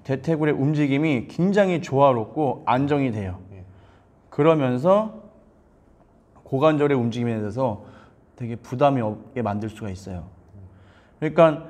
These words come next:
Speaker 1: 우리 몸 자체는 무릎이 망가질래야 망가질 수가 없는 거고, 사실은
Speaker 2: 음.
Speaker 1: 발목이 망가질래 망가질 수가 없는 구조가 되는데 되게 튼튼하고 완벽하고 아름답게 만들어졌는데,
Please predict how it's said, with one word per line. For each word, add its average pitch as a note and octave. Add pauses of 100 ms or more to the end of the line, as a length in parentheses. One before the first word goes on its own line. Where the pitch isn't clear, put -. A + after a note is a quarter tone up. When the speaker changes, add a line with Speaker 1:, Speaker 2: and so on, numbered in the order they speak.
(140)
Speaker 1:
우리 E3+
몸 D#3+
자체는 B2+ (340)
무릎이 G3+
망가질래야 B2+
망가질 C#3+
수가 C3+
없는 A#2
거고, G#2
사실은 A#2+
Speaker 2:
음. F#2+ (600)
Speaker 1:
발목이 F3+
망가질래 C3
망가질 A#2
수가 A2+
없는 A2
구조가 A#2
되는데 G2+ (480)
되게 B2+
튼튼하고 G3+
완벽하고 B2
아름답게 B2+
만들어졌는데, A2+